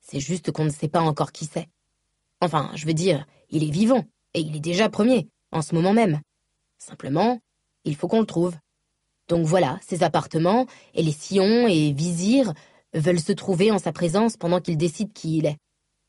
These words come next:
même si la personne pour laquelle il se décide n'est pas dans la pièce. C'est complètement absurde. Ben non,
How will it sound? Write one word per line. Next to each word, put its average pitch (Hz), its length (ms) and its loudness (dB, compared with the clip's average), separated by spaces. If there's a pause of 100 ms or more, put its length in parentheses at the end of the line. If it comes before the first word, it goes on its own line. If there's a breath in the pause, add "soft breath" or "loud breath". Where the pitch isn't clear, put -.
même 196 240 4
si 160 160 -2
la 170 80 2
personne 175 380 0
pour 139 140 -4
laquelle 156 280 0
il 143 100 0
se - 140 -4
décide 156 580 -2
n'est 156 140 0
pas 170 140 2
dans 160 80 2
la 143 120 0
pièce. - 400 -8 (1080)
C'est - 300 -18 (120)
complètement 151 600 -6
absurde. 170 640 -2 (640)
Ben 160 200 -2
non, 311 200 4